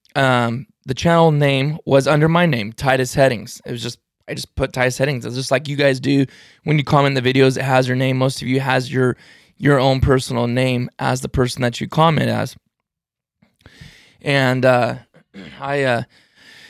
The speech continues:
thought, "You know what? This is growing." I was,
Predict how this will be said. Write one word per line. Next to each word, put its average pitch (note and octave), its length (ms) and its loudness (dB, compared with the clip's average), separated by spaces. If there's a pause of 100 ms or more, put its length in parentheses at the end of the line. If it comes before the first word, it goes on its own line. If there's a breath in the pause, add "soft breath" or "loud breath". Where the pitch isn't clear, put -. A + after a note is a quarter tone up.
(180 soft breath)
thought, D#3 260 2
"You F3+ 120 2
know A3+ 100 4
what? F3 380 2
This E3+ 280 -2
is D#3 140 -4
growing." D3+ 540 4 (160)
I C3+ 60 -2
was, C#3+ 260 4